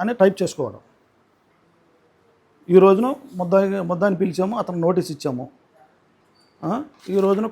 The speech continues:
కోర్టుకు పంపించే రికార్డు తయారు చేసి కోర్టుకు పంపించాము. కోర్టులో ఏం జరిగింది, సరేనా? వాళ్ళైతే మిస్సింగ్ పర్సన్, ఈరోజు మా కానిస్టేబుల్ పలానా జగ్గేపేట వెళ్ళాడు, అక్కడ ఒక-, ఒకడు వెరిఫై చేశాడు,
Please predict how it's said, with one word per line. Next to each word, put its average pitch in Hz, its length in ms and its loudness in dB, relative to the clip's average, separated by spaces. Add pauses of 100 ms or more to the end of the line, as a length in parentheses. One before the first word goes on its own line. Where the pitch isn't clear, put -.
కోర్టుకు 202 260 0
పంపించే 185 400 -6
రికార్డు 180 640 -6
తయారు 180 200 0
చేసి 185 220 -6 (420)
కోర్టుకు 190 260 2
పంపించాము. 147 500 -4 (600)
కోర్టులో 226 280 6
ఏం 190 220 2
జరిగింది, 143 380 0 (1500)
సరేనా? 180 260 -2 (320)
వాళ్ళైతే 175 280 0
మిస్సింగ్ 185 380 0
పర్సన్, 165 300 -2 (160)
ఈరోజు 202 300 6
మా 196 160 0
కానిస్టేబుల్ 196 480 0 (480)
పలానా 170 300 0 (300)
జగ్గేపేట 175 380 4
వెళ్ళాడు, 147 300 0 (460)
అక్కడ 165 160 2
ఒక-, 170 280 0
ఒకడు 170 160 -2
వెరిఫై 175 320 2
చేశాడు, 165 380 0